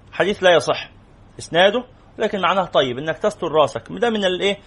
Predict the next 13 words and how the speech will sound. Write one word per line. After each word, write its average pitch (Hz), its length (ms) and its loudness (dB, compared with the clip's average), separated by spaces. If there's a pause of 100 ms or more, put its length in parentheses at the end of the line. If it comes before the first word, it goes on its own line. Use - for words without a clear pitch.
(280)
من 165 80 -4
الشكل 190 340 -2
الجميل. 156 460 -4 (720)
فإن 165 200 -2
ما 175 60 -2
كنتش 240 260 -2
هتلبس 226 360 -2
عمامة، 226 360 2
فعلى 202 220 2
الأقل 196 300 -2
تلبس 185 260 -4
طاقية 143 340 2
مثلًا، 107 300 -6